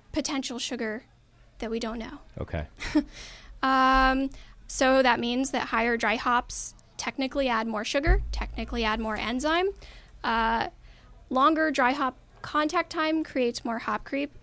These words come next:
Speaker 1: I actually think this is really cool that you picked up on this because, um, it actually is enzyme kinetics and this really complex thing that, like,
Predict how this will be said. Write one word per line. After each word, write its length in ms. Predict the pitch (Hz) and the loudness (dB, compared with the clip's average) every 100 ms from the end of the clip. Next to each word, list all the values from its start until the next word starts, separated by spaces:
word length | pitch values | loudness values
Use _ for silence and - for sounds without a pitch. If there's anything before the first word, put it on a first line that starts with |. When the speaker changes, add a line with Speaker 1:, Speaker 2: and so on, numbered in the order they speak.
| 277 | -2
Speaker 1:
I 80 | |
actually 240 | 247 - 320 | 0 0 0
think 160 | 294 | 0
this 160 | 254 240 | 0 -2
is 160 | 240 233 | -2 -2
really 240 | 233 233 | -2 -4
cool 380 | - 226 220 220 | -4 -2 -2 -2
that 180 | 226 339 | -4 -4
you 160 | 233 | -6
picked 240 | 233 302 330 | -6 -6 -6
up 120 | 320 | -2
on 120 | 339 | 2
this 320 | 359 359 - - | 2 0 -4 -2
because, 800 | 254 240 285 262 247 240 240 - - - - - - | -2 -2 0 2 4 2 2 0 -2 -16 -20 -4 4
um, 640 | 247 240 226 226 233 392 - - - - | 6 8 6 4 0 -4 -6 -4 -4 4
it 140 | 277 | 6
actually 300 | 277 - 311 | 6 4 2
is 100 | 247 | 2
enzyme 400 | 240 247 294 302 | 0 0 0 0
kinetics 580 | 339 320 320 339 - - - | 0 0 0 -2 -6 -8 -2
and 140 | 262 | 2
this 180 | 254 254 | 2 2
really 380 | 262 254 247 240 _ _ | 2 2 2 0 _ _
complex 720 | - 262 240 - 254 - - - _ _ | -4 -2 -2 -2 -2 -2 -4 -10 _ _
thing 400 | - 277 277 277 | -2 0 0 0
that, 260 | 254 240 - | 0 0 -2
like, 320 | 240 220 - | -4 -4 -8